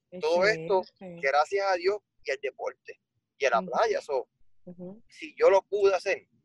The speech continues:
Speaker 1: y no había tantas redes sociales en aquel momento, so, tú puedes hacerlo. Porque ahora
Speaker 2: Claro.
Speaker 1: mismito,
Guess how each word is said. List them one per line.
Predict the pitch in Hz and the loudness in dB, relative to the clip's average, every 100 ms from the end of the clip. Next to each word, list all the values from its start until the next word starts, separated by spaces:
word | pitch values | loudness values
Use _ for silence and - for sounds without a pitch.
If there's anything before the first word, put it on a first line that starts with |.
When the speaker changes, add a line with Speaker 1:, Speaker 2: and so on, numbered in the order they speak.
| _ - | _ -16
Speaker 1:
y | 143 | -4
no | 135 | -2
había | 147 170 | -2 0
tantas | 160 170 160 | -2 -2 -2
redes | 135 147 | -2 -4
sociales | 165 - 151 147 120 - | -6 -4 2 2 0 -6
en | 127 | -6
aquel | 120 143 | -6 -6
momento, | 147 156 143 - 117 _ _ | -4 -4 -6 -6 -10 _ _
so, | 131 | -12
tú | 131 - | -10 -6
puedes | 101 117 | -6 -4
hacerlo. | 123 - 233 123 _ _ _ _ _ | -4 -4 -4 -6 _ _ _ _ _
Porque | 131 - 123 | 0 2 2
ahora | 135 | 2
Speaker 2:
Claro. | 151 | -2
Speaker 1:
mismito, | 156 170 185 170 | -6 -2 0 0